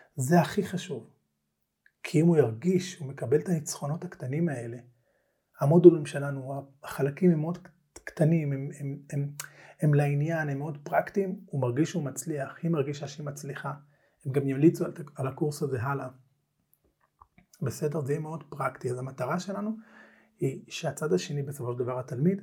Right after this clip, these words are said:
יצליח לצאת עם משהו. גם אם זה משהו שהוא מינורי, הוא שלם. והמטרה שלנו שהוא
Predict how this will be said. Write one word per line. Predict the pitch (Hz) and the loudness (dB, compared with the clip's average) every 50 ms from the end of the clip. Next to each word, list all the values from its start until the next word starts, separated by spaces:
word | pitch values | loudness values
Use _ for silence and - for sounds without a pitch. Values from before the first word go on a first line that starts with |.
| - _ - | -8 _ -6
יצליח | 135 135 135 - - - 170 185 202 180 - - - | -4 -4 -4 -4 4 8 8 8 8 6 0 -8 -12
לצאת | 139 - - 175 170 175 - - | -12 -4 -2 -2 -2 -2 -4 -6
עם | 165 147 147 147 - - - - | -4 -4 -4 -4 -6 -10 -10 -6
משהו. | 127 123 127 143 156 156 - - 123 120 123 - - _ _ - - - 131 | -4 0 0 2 0 0 -2 -4 -8 -8 -8 -12 -20 _ _ -20 -12 -2 2
גם | 120 147 | 4 4
אם | 165 170 156 | 4 4 2
זה | 135 143 | 0 -2
משהו | 139 143 - - 156 | -4 -4 -4 -6 -6
שהוא | 143 - 156 139 127 | -6 -6 -6 -6 -4
מינורי, | 135 139 156 175 180 156 156 156 170 - _ _ _ _ _ _ _ | -4 -2 0 0 2 2 0 -2 -4 -8 _ _ _ _ _ _ _
הוא | - - | -8 -6
שלם. | - - - 120 123 139 131 113 113 - - - _ _ _ _ _ _ _ _ _ _ - | -2 2 4 6 6 6 4 2 -2 -6 -12 -18 _ _ _ _ _ _ _ _ _ _ -4
והמטרה | 143 123 123 123 - 123 123 143 | -2 -2 -2 -2 -2 -4 -6 -4
שלנו | 143 175 170 160 156 | -4 -4 -4 -4 -6
שהוא | 143 - - 120 | -8 -8 -6 -6